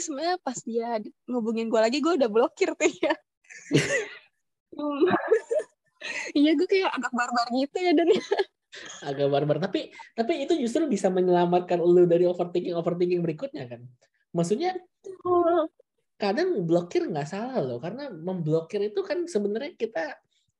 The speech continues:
Speaker 2: eh, menjaga diri kita ya untuk, eh, kejadian-kejadian aneh gitu kan ya. Jadi untuk para yang nggak bisa move on dari mantannya, yang mantannya masih ngechat, gunakanlah fitur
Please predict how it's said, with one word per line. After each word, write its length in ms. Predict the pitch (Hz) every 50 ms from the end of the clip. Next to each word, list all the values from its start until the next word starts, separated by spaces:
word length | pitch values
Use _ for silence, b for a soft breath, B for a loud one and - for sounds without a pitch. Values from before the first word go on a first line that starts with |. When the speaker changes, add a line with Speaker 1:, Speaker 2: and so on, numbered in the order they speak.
| -
Speaker 2:
eh, 300 | 170 185 208 202 190 190 190 196
menjaga 400 | 190 175 170 165 151 151 160 156
diri 260 | 156 156 160 160 170 175
kita 240 | 214 226 226 262 226
ya 300 | 190 156 135 135 131 123
untuk, 400 | 156 156 156 160 156 151 156 - 131
eh, 200 | 143 143 143 143 -
kejadian-kejadian 760 | 175 160 151 139 139 143 147 - 139 147 139 143 139 139 135
aneh 280 | 123 147 151 165 165 160 151 135
gitu 180 | 131 131 - 165 -
kan 100 | 127 123 120
ya. 60 | 120 120 120
Jadi 240 | 202 202 233 208 165 151
untuk 200 | 156 151 151 143 - -
para 460 | 139 135 135 143 139 135 139 135 135
yang 160 | 135 135 131 131 131
nggak 140 | 123 123 131
bisa 140 | 127 123 131 123
move 240 | 131 139 147 151 - 165
on 320 | 160 156 151 147 151 151 147
dari 140 | 135 135 131
mantannya, 460 | 131 127 131 131 139 135 147 147 143
yang 60 | 135 135
mantannya 240 | 131 135 135 135 131 131
masih 220 | 131 - - 135 139
ngechat, 300 | 139 - - 170 175 170 B B B B B _ _ _
gunakanlah 560 | - 147 147 143 151 151 151 175 180 185 180 175 180
fitur 420 | 156 147 147 147 - 180 175 170